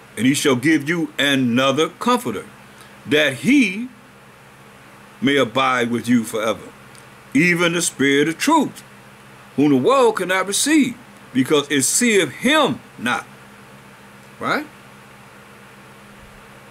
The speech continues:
The world can receive the Holy Spirit, because it seeth him not,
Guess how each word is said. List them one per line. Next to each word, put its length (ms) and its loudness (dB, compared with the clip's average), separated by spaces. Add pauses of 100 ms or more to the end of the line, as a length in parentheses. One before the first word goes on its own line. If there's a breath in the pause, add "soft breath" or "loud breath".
(220)
The 80 -2
world 380 2
can 180 -2
receive 640 0
the 60 -8
Holy 120 2
Spirit, 320 -4 (920)
because 260 0
it 60 0
seeth 380 0
him 300 2
not, 220 -2